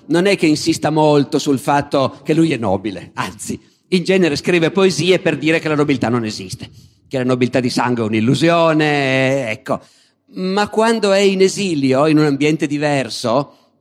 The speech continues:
alle corti dei nobili signori, allora di colpo scopre che è nobile anche lui.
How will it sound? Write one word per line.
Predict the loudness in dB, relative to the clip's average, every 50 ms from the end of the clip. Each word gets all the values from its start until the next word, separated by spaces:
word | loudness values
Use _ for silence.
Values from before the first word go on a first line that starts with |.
| _ -2 0
alle | 2 2 2 2 0
corti | 0 2 2 2 2 2 0 -2 -2 -2
dei | 0 0 2 2
nobili | 4 2 2 2 0 0 0 0
signori, | 2 0 2 2 0 0 0 0 0 0 0 0 0 0 -2 -4 -10 -20 _ _ _
allora | -2 0 2 2 2 2 2
di | 0 -2 -2
colpo | 0 2 2 2 0 -2 -8
scopre | -6 -6 -6 -4 -4 -6
che | -4 -2 0
è | 0
nobile | 0 0 0 -2 -6 -6
anche | -8 -10 -10 -6
lui. | 0 2 2 2 2 0 -2